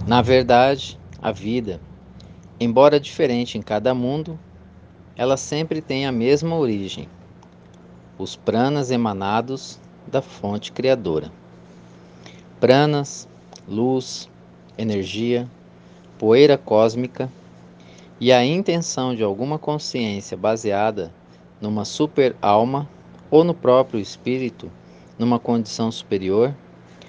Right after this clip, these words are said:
pode criar planetas, estrelas, galáxias e vida diversificada em cada um deles.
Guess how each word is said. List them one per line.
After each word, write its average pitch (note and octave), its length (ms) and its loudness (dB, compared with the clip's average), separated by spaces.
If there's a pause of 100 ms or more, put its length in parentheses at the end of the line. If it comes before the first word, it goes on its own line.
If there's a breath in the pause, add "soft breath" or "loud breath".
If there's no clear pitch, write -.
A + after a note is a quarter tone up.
(500 loud breath)
pode D#3 260 4
criar B2 420 0
planetas, B2 840 -4 (140)
estrelas, A#2+ 920 -6 (220)
galáxias B2 840 -2 (480 loud breath)
e D#3+ 100 -2
vida C#3+ 420 -2
diversificada A#2+ 1000 -4
em A#2 120 -8
cada C#3 360 -2
um C3 180 -4
deles. F#2 560 -6